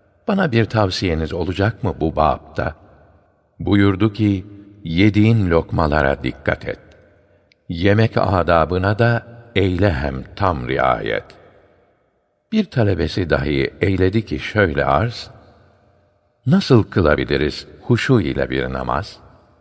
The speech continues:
Buyurdu, "Şöyle düşün namaza durduğunda.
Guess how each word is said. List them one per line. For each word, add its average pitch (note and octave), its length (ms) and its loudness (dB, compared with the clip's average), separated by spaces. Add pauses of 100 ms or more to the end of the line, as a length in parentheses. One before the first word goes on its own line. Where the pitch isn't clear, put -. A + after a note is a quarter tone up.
(440)
Buyurdu, D2 640 0 (400)
"Şöyle G#2 500 -2
düşün C2 340 -6
namaza C2 440 -4
durduğunda. A#1+ 680 -6